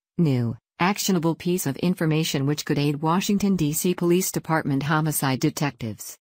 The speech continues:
On May eighth, two thousand seventeen, P P accomplished its goal by locating an additional security camera at the Flagler Market, which was observed on May fourth, two thousand seventeen, to have a clear view of the intersection of W Street N W and Flagler Place N W,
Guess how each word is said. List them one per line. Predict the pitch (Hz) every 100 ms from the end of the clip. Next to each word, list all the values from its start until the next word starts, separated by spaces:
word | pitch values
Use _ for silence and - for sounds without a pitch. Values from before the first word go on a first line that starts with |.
| _ _ _ _ -
On | 156
May | 151 151
eighth, | 147 -
two | - 175
thousand | 175 156 147 143
seventeen, | 165 160 175 170 165
P | 160 160
P | 151 131
accomplished | - 180 - 135 - 160
its | -
goal | 151 143
by | 131
locating | 139 156 - 165 151 143
an | 139
additional | 139 170 - 143 135
security | - 147 180 175 160
camera | - 196 190 151
at | - -
the | 156
Flagler | - 156 165 165
Market, | 151 143 143 139
which | - 143 175
was | 156
observed | 143 - 156 151
on | 143
May | 143 139
fourth, | - 160 160 -
two | - 170
thousand | 147 139 160 151
seventeen, | 202 190 185 175 143
to | 143
have | 147 143
a |
clear | - 170 160
view | 170 208
of | 170
the | 151 156
intersection | 160 170 139 131 - 147
of | 135
W | 147 139 139
Street | - 156 139 143
N | 147
W | 143 160 160 147
and | 143 139
Flagler | - 147 156 147 135
Place | - 151 147 156
N | 151
W, | 151 139 131 127 127